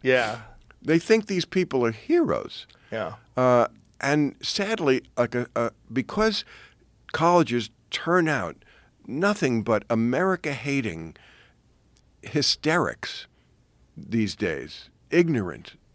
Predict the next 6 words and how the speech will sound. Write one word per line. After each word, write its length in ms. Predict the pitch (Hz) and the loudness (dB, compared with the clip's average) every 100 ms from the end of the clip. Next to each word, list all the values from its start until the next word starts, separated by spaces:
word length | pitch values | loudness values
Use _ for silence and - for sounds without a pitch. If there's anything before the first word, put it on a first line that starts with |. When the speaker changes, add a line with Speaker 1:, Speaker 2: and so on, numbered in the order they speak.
| _ _ | _ _
Speaker 2:
just 280 | - 135 - - | -4 -4 -4 0
ahistorical 920 | 156 165 135 - - 139 147 139 104 | 4 4 2 -2 4 4 4 2 0
students, 680 | - - 139 - 50 - - - - - - _ - | -2 0 0 0 -8 -16 -20 -20 -20 -20 -20 _ -8
um, 380 | 104 104 101 - _ | -4 -2 -4 -8 _
who 320 | 117 123 120 - | -8 -2 0 0
are 240 | 95 | -2